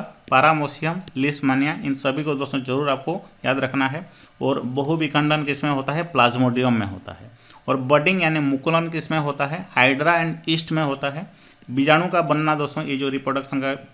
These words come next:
टाइप है इसमें स्पोर फॉर्मेशन होता है।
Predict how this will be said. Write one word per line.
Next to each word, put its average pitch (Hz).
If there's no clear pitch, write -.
टाइप 165
है 196
इसमें 139
स्पोर 156
फॉर्मेशन 147
होता 135
है। 151